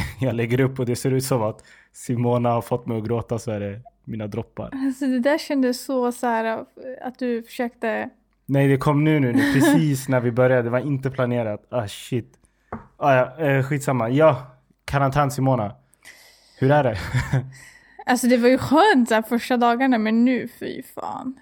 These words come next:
Speaker 2: Hur länge har du varit hemma? Typ mer än en vecka nu. Ja.
Speaker 1: Och det ska bara poängteras, det är inte så att du har corona, utan det är ditt jobb som har bett alla att jobba hemifrån.
Speaker 2: Ja,
Speaker 1: Så
Speaker 2: eller, ja, exakt.
Speaker 1: Så det är inte så att du är corona-Aladdin och går runt och smittar folk.
Speaker 2: H I V,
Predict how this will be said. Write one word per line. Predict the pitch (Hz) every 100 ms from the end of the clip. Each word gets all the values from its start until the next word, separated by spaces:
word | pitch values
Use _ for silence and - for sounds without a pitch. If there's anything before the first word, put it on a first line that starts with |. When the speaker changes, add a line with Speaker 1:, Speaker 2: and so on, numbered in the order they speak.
| -
Speaker 2:
Hur | 254
länge | 254 247
har | 247
du |
varit | 240 240 240 240 240
hemma? | 226 240 233 254 240 -
Typ | 240 -
mer | 247
än | 233
en | 220
vecka | 226 233 240
nu. | 202 240 - _ _ _ _
Ja. | - 131
Speaker 1:
Och | 135 127 123 120 123 120
det | 123
ska | 135
bara | 123
poängteras, | 117 127 113 127 113 107
det | 123
är |
inte | 117 120
så | - 120
att | 101 95
du | 120
har | 104 107 104 90 -
corona, | - 110 110 107
utan | 101 110
det | 107
är | 107
ditt | 107 104
jobb | 117 123 117 104 104
som | - 113
har | 104
bett | 98 104
alla | - 117 107 107
att |
jobba | 98 98
hemifrån. | 101 101 98 101 -
Speaker 2:
Ja, | 269 240 233 226 247
Speaker 1:
Så | 269
Speaker 2:
eller, | 247 233 226 226 208 247 262
ja, | - 247 262 262 -
exakt. | 240 240 - - -
Speaker 1:
Så | - 113
det |
är | 107
inte | 98
så | 113
att | 104
du | 104 107
är | 104 104 104
corona-Aladdin | - 110 107 104 110 104 101 107 101 92 _ _ _ _ _ -
och | 113
går | 104
runt | 104 107
och |
smittar | - 107 101
folk. | 262 247 -
Speaker 2:
H | 269
I |
V, | 254